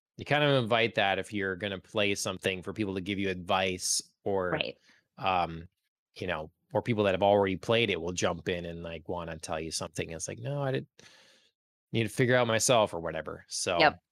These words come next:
Speaker 2: Yep.
Speaker 1: I don't know. But, um,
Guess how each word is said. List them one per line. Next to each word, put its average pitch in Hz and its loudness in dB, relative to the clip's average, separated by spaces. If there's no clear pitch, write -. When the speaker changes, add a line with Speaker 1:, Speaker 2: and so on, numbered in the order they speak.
Speaker 2:
Yep. 151 2
Speaker 1:
I 90 0
don't 87 -16
know. 90 -14
But, - -12
um, 135 4